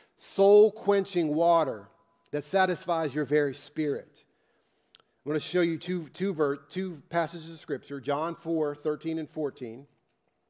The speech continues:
This is the encounter we're in right now. Jesus said to her, "Everyone drinks of this water will be thirsty again.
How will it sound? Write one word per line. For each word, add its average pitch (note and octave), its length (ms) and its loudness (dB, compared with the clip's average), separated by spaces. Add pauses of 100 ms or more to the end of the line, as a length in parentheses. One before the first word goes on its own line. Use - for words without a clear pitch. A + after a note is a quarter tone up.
(120)
This B2+ 180 -10
is B2+ 100 -10
the D3 120 -2
encounter D3 400 -4
we're C#3+ 220 -2
in C#3+ 120 -2
right D3 180 -2
now. B2 360 -8 (500)
Jesus D#3 320 -6
said G#3 240 2
to D3+ 80 -2
her, C#3 240 -4
"Everyone G3+ 400 0
drinks E3+ 300 -4
of C#3 160 -10
this D#3 180 -10
water B2+ 300 -4
will B2 80 -10
be B2 120 -10
thirsty F3 480 -12
again. G2 360 -18